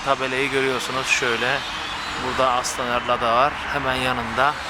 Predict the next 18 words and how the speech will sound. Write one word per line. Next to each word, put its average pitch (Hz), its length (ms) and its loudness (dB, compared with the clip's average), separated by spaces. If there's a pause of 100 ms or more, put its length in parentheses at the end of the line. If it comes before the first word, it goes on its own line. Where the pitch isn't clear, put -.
(720)
e, 127 120 2
şurada 127 340 2
da, 139 180 4 (1400)
e, 107 40 2 (1500)
Başarı 143 440 2 (200)
Volkswagen 135 560 2
var. 156 140 4 (260)
Hemen 143 280 -2 (100)
ikisinin 147 340 -4
arasında 127 460 0
arkadaşlar. 123 480 0 (720)
E, 135 220 -2
kolay 160 340 4
bir 135 60 -4
yer. 151 180 0 (3500)
Numaralarını 151 460 2
da 131 80 -2
çektim. 185 380 0